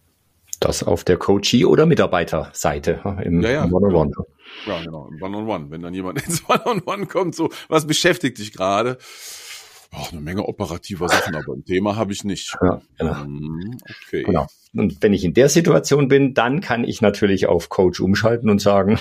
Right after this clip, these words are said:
Speaker 1: <laughs> und so lange Fragen stellen, bis das Thema da ist.
Speaker 2: Jetzt könnte ich's natürlich so machen, wie du es immer so schön machst, in der Situation sagen, okay,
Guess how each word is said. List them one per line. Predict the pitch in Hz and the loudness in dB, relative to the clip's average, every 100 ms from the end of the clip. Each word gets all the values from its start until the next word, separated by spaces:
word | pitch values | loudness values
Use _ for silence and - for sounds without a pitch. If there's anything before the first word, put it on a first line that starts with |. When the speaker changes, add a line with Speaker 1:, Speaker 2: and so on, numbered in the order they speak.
| - | 0
Speaker 1:
<laughs> | - 110 113 | -2 0 -2
und | - | -2
so | - 123 | 2 4
lange | 120 107 | 6 4
Fragen | - 95 98 | 4 2 2
stellen, | - 92 87 | 2 2 2
bis | 82 | 0
das | 85 | 0
Thema | - - 151 | 2 0 0
da | - | -6
ist. | - - _ - - - | -6 -10 _ -20 -18 -14
Speaker 2:
Jetzt | 95 - | -12 -6
könnte | 139 160 | -4 -4
ich's | 143 | -8
natürlich | 107 - 107 | -10 -8 -6
so | - | -4
machen, | 104 101 104 | -4 -4 -6
wie | 92 | -6
du | 104 | -4
es | 107 - | -6 -6
immer | 67 | -12
so | 64 69 | -14 -14
schön | - 67 | -12 -12
machst, | 60 55 - - | -12 -16 -16 -10
in | |
der | 71 | -8
Situation | 67 76 80 73 - 80 76 | -8 -10 -8 -8 -6 -8 -6
sagen, | 73 78 87 110 - | -4 -4 -4 -8 -6
okay, | 139 - 90 131 | -6 -2 0 0